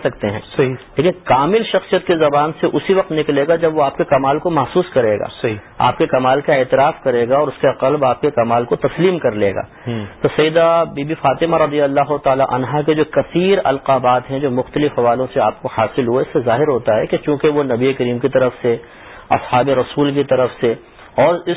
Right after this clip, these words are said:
Speaker 1: امت کے بڑے بڑے علماء، فقہا اور اولیاء اعظام کی طرف سے آپ کو دیے گئے ہیں،
Speaker 2: ہوں۔
Speaker 1: اس کا مطلب یہ ہے کہ آپ کی شخصیت انتہائی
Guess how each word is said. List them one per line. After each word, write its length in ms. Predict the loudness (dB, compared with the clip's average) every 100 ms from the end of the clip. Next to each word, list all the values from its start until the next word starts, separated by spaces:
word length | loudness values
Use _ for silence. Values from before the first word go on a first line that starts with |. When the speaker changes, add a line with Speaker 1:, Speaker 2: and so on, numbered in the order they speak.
| -4
Speaker 1:
امت 360 | -2 -2 -2
کے 120 | 0 0
بڑے 260 | 2 0
بڑے 220 | 2 2 0
علماء، 460 | 0 0 0 2 0 0
فقہا 480 | -4 0 0 2 2
اور 720 | 2 0 0 2 2 2 0 0
اولیاء 520 | -2 0 0 0 0
اعظام 440 | 0 0 0 0
کی 100 | 0
طرف 240 | 0 0 0
سے 80 | 0
آپ 180 | 0 0
کو 80 | -2
دیے 260 | 0 0
گئے 160 | 0 -2
ہیں، 160 | -4 -8 -14 -10
Speaker 2:
ہوں۔ 140 | -4 -2
Speaker 1:
اس 140 | 0
کا 140 | 0
مطلب 220 | 0 0 0
یہ 120 | 2
ہے 140 | 0
کہ 140 | 0 -2
آپ 280 | 0 0 -2
کی 60 | -4
شخصیت 380 | -2 -2 -2 -2
انتہائی 460 | -2 -2 -2 -2